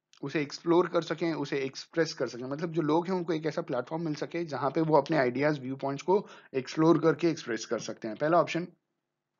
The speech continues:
डेल्फी टेक्निक, दूसरा ऑप्शन ब्रेनस्टॉर्मिंग, तीसरा ऑप्शन नॉमिनल ग्रुप टेक्निक, चौथा ऑप्शन मल्टी वोटिंग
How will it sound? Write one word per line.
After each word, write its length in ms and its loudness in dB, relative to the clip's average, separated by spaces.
डेल्फी 460 6
टेक्निक, 500 -2
दूसरा 380 2
ऑप्शन 340 2
ब्रेनस्टॉर्मिंग, 800 -6
तीसरा 280 -4
ऑप्शन 400 -2
नॉमिनल 500 4
ग्रुप 300 -2
टेक्निक, 520 -4
चौथा 280 0
ऑप्शन 280 -2
मल्टी 340 -6
वोटिंग 400 -6